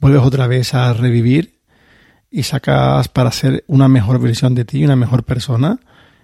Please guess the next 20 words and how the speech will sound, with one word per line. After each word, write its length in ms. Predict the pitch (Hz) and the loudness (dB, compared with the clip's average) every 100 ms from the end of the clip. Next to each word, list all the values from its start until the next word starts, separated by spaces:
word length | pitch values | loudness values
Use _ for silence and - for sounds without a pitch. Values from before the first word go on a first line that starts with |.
| _ _ | _ _
y 120 | 143 | -2
aprender 580 | 127 127 123 120 131 - | 0 2 2 0 -2 -4
que 200 | 135 120 | 0 0
eso 200 | 107 151 | 0 -2
está 500 | - 135 135 262 _ _ | -2 -2 -2 -4 _ _
y 160 | - 139 | -4 -2
que 140 | - | -2
está 240 | 127 - 135 | -6 -4 -2
ahí 240 | 127 147 | 0 0
y 60 | - | -2
que 100 | 156 | -4
se 140 | 127 | -4
puede 180 | 117 135 | 0 2
volver 220 | 147 139 | 4 4
a 60 | 143 | 0
repetir, 580 | 131 123 117 127 190 - _ _ _ _ _ _ | 0 -2 -2 -2 -2 -6 _ _ _ _ _ _
pero 180 | 135 123 | 0 2
no 160 | 120 | 2
es 120 | 135 131 | 2 0
para, 760 | _ 156 139 127 120 120 - | _ 0 2 2 0 -2 -6